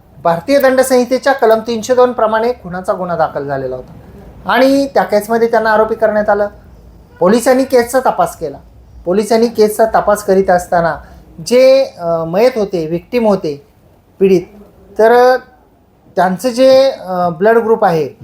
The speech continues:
तर त्या ब्लड ग्रुपचं जे सॅम्पल आहे, तर ते त्या शस्त्रावर लागलेलं होतं आणि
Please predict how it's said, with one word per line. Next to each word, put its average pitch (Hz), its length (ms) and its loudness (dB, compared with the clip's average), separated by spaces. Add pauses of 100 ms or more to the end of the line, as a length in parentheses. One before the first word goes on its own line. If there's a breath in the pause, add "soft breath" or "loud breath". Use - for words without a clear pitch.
(300)
तर 202 80 -6
त्या 240 300 2
ब्लड 196 360 0
ग्रुपचं 233 800 0 (360)
जे 190 380 2
सॅम्पल 214 360 0
आहे, 160 240 0 (600 soft breath)
तर 196 40 -4
ते 254 560 0 (600)
त्या 175 120 -4
शस्त्रावर 226 640 0 (300)
लागलेलं 196 340 -2
होतं 196 220 -6 (720)
आणि 233 220 2